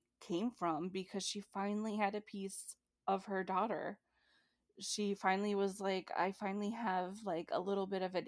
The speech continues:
answer, like, a little piece of her. Like, I, I know Elizabeth is somewhere out there.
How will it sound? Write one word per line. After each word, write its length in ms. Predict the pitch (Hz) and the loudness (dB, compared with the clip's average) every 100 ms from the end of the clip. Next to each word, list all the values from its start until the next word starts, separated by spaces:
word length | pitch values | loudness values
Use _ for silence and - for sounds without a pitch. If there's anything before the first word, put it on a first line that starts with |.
| - | -2
answer, 680 | 185 - - 175 131 - - _ _ _ - | -4 -4 -4 -4 -4 -8 -16 _ _ _ -6
like, 180 | 180 190 | -4 -2
a 40 | |
little 300 | 190 190 190 - - | 0 0 -2 -6 -4
piece 280 | 202 - | -4 -2
of 120 | 185 180 | -4 -2
her. 180 | 185 175 | -2 0
Like, 200 | 180 202 | 0 0
I, 240 | 190 170 - | 0 -2 -4
I 120 | 185 | -2
know 440 | 185 180 180 175 - | 0 0 0 0 0
Elizabeth 520 | 180 185 196 190 190 | 0 0 -2 -6 -4
is 360 | 196 190 - - _ _ _ _ _ _ - | -4 -4 -6 -10 _ _ _ _ _ _ -18
somewhere 640 | - 202 190 185 180 180 - | -4 0 2 2 2 2 2
out 220 | 185 - | 2 0
there. 560 | 185 180 175 175 170 185 | -2 0 2 2 0 -4